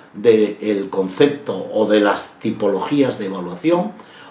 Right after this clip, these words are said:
hoy podemos alcanzar un amplio, creo yo, grado de consenso al respecto de nuestras diferencias entre los evaluadores, que están en qué, bueno, pues en el mayor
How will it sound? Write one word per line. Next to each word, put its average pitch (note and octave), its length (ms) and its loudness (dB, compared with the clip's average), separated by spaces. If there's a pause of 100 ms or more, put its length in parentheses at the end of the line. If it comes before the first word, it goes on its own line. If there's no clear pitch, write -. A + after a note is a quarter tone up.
hoy G3 140 6
podemos F#3+ 440 4
alcanzar D#3+ 760 0
un E3 160 2
amplio, F3+ 480 0
creo C#3+ 220 2
yo, D3+ 200 4
grado C#3+ 340 4
de A#2+ 120 0
consenso D#3 720 -4 (300)
al C3 160 0
respecto G3 600 2
de F3 120 2
nuestras D#3 400 2
diferencias C#3+ 760 0
entre C3 400 -2
los B2+ 220 0
evaluadores, B2+ 760 2 (920)
que D#3 100 6
están A3 640 4 (100)
en D#3+ 240 2
qué, D#3+ 400 4
bueno, G3 220 -4
pues D#3 200 2
en C#3 100 6
el C#3+ 140 6
mayor F#3 460 4